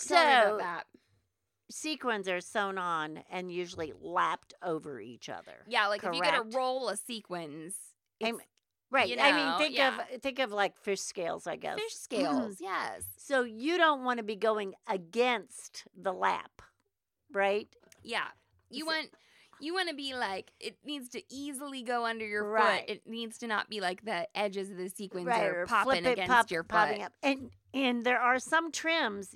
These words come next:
Speaker 2: you, you really, if you have a trim that's woven in a certain way or something, check that out too, because it may sort of have the same deal.
Speaker 1: You
Speaker 2: You, you wanna make sure it's going with the flow, you know, that it's sliding under your foot and not working against your foot.
Speaker 1: I think I've had to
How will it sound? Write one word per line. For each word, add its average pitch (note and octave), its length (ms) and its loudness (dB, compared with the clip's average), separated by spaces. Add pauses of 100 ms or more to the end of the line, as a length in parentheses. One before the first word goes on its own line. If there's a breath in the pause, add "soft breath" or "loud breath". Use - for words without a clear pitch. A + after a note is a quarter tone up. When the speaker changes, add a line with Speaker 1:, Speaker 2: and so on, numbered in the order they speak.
Speaker 2:
you, A3 380 -8 (120)
you A3 180 -8
really, B3 440 0
if A3+ 120 -10
you B3 80 -4
have B3+ 100 -2
a C4 60 -2
trim C#4+ 380 -4
that's A#3 180 -8
woven G#3+ 400 2
in A#3 120 -4
a A3+ 60 -4
certain G#3+ 340 -6
way G#3 160 -4
or G#3 40 -4
something, G3+ 380 -10 (340 soft breath)
check - 360 -2
that D4+ 180 4
out D4 260 2
too, A3+ 400 -2 (280 loud breath)
because A3 440 -2
it C4 320 -2
may A#3+ 320 0
sort A#3 320 -4
of G#3+ 100 -6
have G#3 300 0
the F#3+ 80 -4
same A3 340 -6
deal. A3+ 480 -6 (180)
Speaker 1:
You D4+ 480 -2
Speaker 2:
You, C#4 180 -2
you C4+ 200 0
wanna D4+ 200 6
make C#4+ 180 0
sure C4+ 220 -2
it's A3 160 -4
going A3 420 0
with C4+ 200 0 (100)
the B3 100 0
flow, A3 600 4 (180)
you A3+ 160 -2
know, F#3 260 2
that G3+ 140 0
it's F#3+ 120 -8
sliding A3 520 0
under A#3+ 240 -4
your A3+ 160 0
foot - 260 -2
and G#3 140 -4
not F#3+ 160 -2
working G3+ 280 -6
against F#3+ 540 -4
your D3 140 -10
foot. - 160 -4
Speaker 1:
I B3+ 80 -2
think F#4 280 -6
I've E4 140 -4
had A#3 200 -6
to G#3+ 60 -8